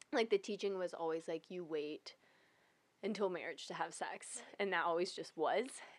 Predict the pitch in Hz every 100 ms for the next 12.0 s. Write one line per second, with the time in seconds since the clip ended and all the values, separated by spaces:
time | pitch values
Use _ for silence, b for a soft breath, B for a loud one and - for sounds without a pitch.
0 | - 190 185 180 175 175 170 180 - 185
1 | 180 175 180 180 175 165 175 - - -
2 | 185 180 175 165 214 330 381 220 190 -
3 | 185 185 175 - 220 220 214 202 202 175
4 | 165 175 175 175 - 165 165 156 180 160
5 | 147 151 156 156 151 151 123 131 143 160
6 | 185 226 233 196 175 175 180 165 165 -
7 | B B B B B B B 196 175 165
8 | 175 - _ - 269 220 226 226 202 170
9 | 185 160 151 - 165 147 170 170 170 160
10 | 156 165 165 165 160 170 175 170 165 170
11 | 165 196 170 151 - - - 285 339